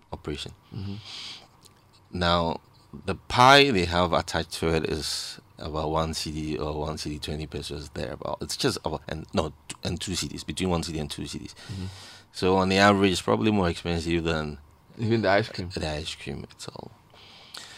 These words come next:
Speaker 1: So easily, the pastry side of the operation is, let's put it, another three hundred million.
Speaker 2: Yes.
Speaker 1: Now you have people finishing poly-, oh, Polytechnic or Takoradi Polytechnic,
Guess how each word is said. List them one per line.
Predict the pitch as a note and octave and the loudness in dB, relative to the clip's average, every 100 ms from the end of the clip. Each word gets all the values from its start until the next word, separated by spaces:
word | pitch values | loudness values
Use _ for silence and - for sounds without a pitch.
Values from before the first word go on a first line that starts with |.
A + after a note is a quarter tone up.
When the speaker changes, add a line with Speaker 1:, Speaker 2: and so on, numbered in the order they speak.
| - _ - | -20 _ -10
Speaker 1:
So | G#2+ G2 F#2 F#2 F2 D2+ - - - - | -2 4 4 6 4 0 -8 -20 -20 6
easily, | B2+ A#2 G2+ F2 E2+ D2+ - - - - | 10 12 10 10 6 4 -6 -16 -12 -2
the | F2+ | 0
pastry | - A#2 - A#2+ | 4 4 4 2
side | - F#2 F2+ E2+ - | 8 8 8 4 -2
of | - D#2+ | -6 0
the | F2 | 2
operation | E2+ - D#2+ E2+ D#2 - - - - | 2 2 -2 0 -4 -6 -16 -20 -8
is, | - - - - - - - - - - | -6 -6 -8 -10 -16 -20 -20 -20 -20 -4
let's | C3 - | -4 -2
put | F#2+ E2+ | -4 -4
it, | D#2 - | -6 -6
another | E2+ F#2 F2+ | -2 0 0
three | - E2+ | -4 -8
hundred | D#2+ D#2 D#2 | -8 -8 -10
million. | D2+ D#2 - - - | -8 -8 -10 -12 -10
Speaker 2:
Yes. | A2 F2+ F#2 - - - - - | -4 -4 -6 -14 -20 -20 -20 -8
Speaker 1:
Now | F2+ | -4
you | F#2+ G2 | 0 -2
have | F#2+ | -2
people | B2 B2 A#2 | -4 -4 -2
finishing | G2 F2+ F2 F#2 F2+ F2 G2+ | -2 -2 0 0 -2 -4 -8
poly-, | - D#2+ - | -10 -10 -6
oh, | E2+ | -8
Polytechnic | - - D#2 - E2 E2 D#2+ D2+ - | -8 -10 -10 -10 -10 -10 -12 -12 -12
or | D2 | -12
Takoradi | - D#2 D#2 D2+ D#2+ | -10 -10 -10 -10 -10
Polytechnic, | D2 C#2+ - D2+ D#2+ D2+ D2+ | -12 -12 -12 -12 -10 -10 -10